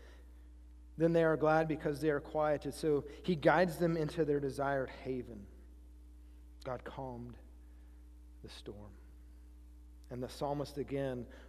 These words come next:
"Oh, that men would give thanks to the Lord for his goodness and his wonderful works to the children of men.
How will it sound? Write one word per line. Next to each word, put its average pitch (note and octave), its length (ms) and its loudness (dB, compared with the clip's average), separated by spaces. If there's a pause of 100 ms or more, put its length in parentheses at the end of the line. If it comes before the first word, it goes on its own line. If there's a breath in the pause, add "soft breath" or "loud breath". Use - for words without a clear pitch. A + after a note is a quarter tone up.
(120 loud breath)
"Oh, F3 240 2
that D3+ 180 2
men D#3 220 2
would D#3 120 4
give D3 180 2
thanks E3 320 2
to - 100 -8
the D#3 40 0
Lord D#3 200 6
for D#3 120 -4
his C#3+ 260 -2
goodness D#3+ 440 2
and D3+ 100 -2
his C#3+ 140 -4
wonderful E3 380 2
works E3 420 4 (240 loud breath)
to D#3+ 80 0
the C#3+ 80 -4
children D#3+ 340 2
of C#3 60 -2
men. D3 320 2